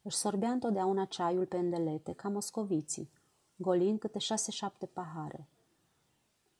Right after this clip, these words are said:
După ce se dezbrăcă și se culcă,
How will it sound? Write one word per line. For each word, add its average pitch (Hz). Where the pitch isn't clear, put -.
După 208
ce 247
se 262
dezbrăcă 190
și -
se 208
culcă, 170